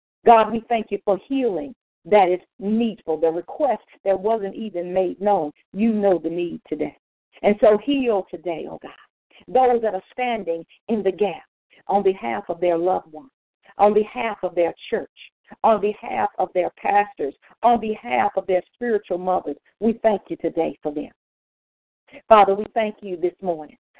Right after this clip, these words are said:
for mothers and fathers and sisters and brothers and aunts and uncles and grandparents, great-grandparents. We thank you for foster families, adopted families, blended families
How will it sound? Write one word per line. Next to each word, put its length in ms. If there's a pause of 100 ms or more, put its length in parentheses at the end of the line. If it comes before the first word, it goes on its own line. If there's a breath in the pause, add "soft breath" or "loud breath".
(120 soft breath)
for 100
mothers 500
and 200
fathers 420
and 120 (120)
sisters 340
and 160
brothers 420
and 120 (280 soft breath)
aunts 360
and 220
uncles 440
and 80 (240)
grandparents, 840
great-grandparents. 760 (500 loud breath)
We 240
thank 240
you 120
for 100 (120)
foster 520
families, 400
adopted 640
families, 420
blended 500 (100)
families 400